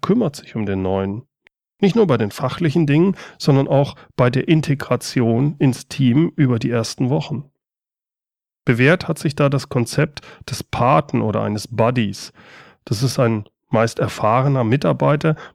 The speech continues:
der in den ersten drei bis sechs Monaten als Ansprechpartner für den neuen Mitarbeiter fungiert, in fachlichen wie auch in sozialen Belangen.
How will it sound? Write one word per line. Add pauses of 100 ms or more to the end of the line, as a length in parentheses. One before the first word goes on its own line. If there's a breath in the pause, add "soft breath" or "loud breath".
(140)
der
in
den
ersten
drei
bis
sechs
Monaten
als
Ansprechpartner
für
den
neuen
Mitarbeiter
fungiert, (300 soft breath)
in
fachlichen (220 soft breath)
wie
auch
in
sozialen
Belangen.